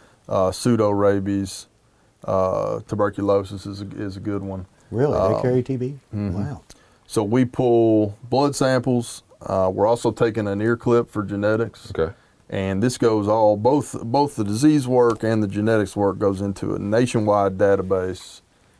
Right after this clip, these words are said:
Speaker 1: uh, with U S D A. So they're really trying to, uh, paint that genetics picture a little better than it is and look at the disease risk. Uh, and it's just, it's, y-, you know, it's opportunistic monitoring. Every pig we get, we're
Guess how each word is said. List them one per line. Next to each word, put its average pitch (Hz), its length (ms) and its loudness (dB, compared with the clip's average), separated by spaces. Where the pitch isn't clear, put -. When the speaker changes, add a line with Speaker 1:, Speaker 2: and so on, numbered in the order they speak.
Speaker 1:
uh, 92 340 0
with 110 200 -4
U 98 180 -2
S 98 140 -8
D - 160 -6
A. - 260 -10
So 90 240 -2
they're 98 160 0
really 107 380 2
trying 107 540 -4
to, 95 540 -2
uh, 90 260 0
paint 117 260 -2
that 98 120 0
genetics 98 420 0
picture 90 340 -4
a 92 40 -2
little 98 160 -2
better 95 300 0
than 90 140 -10
it 90 120 -6
is 110 460 2
and 98 200 -4
look 101 140 -2
at 95 120 -8
the - 100 -14
disease 98 460 0
risk. 92 500 -2
Uh, 90 420 -4
and 170 140 0
it's 151 140 2
just, - 400 -2
it's, - 340 -6
y-, 107 240 -4
you 107 120 -2
know, 92 120 -2
it's 95 120 -2
opportunistic 104 640 -2
monitoring. 85 540 -8
Every 98 200 -4
pig 107 260 -2
we 110 140 -4
get, 110 300 -2
we're 110 200 -8